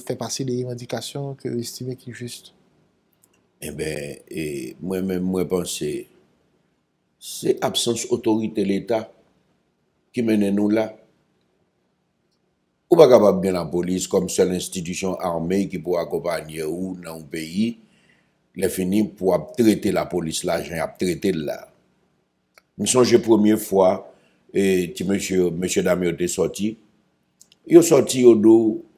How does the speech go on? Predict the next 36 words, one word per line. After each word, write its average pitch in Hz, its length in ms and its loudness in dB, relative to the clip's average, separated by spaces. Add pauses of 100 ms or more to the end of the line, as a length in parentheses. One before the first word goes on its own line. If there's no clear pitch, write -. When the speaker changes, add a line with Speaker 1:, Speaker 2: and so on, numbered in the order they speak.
Speaker 2:
nou 98 200 -2
pa 135 140 2
soti 131 340 2
pou 120 140 -2
nou 120 120 4
di 107 140 0
viv, 117 440 -4 (580)
nou 98 160 -2
pa 104 140 4
soti 98 340 2
pou 92 140 -4
nou 90 120 -4
di 85 220 -4
aba. 71 280 -10 (600)
Men 98 400 0
nou 90 160 -2
vle 90 320 -2
yon 80 320 -6
amelyorasyon 80 800 -6 (560)
nan 87 180 -4
jan 98 360 -2 (100)
y 85 80 -2
ap - 160 -10
trete 87 440 -2
nou. 71 120 -14 (1300)
C'était 104 420 4
juste, 175 460 0
Serginho. 80 560 0 (880)
Et 120 160 12
en 117 120 4
vérité, 107 680 8 (240)
une 131 140 4
autorité 113 600 6
pas - 240 2
doit 110 480 10
bailler 82 640 2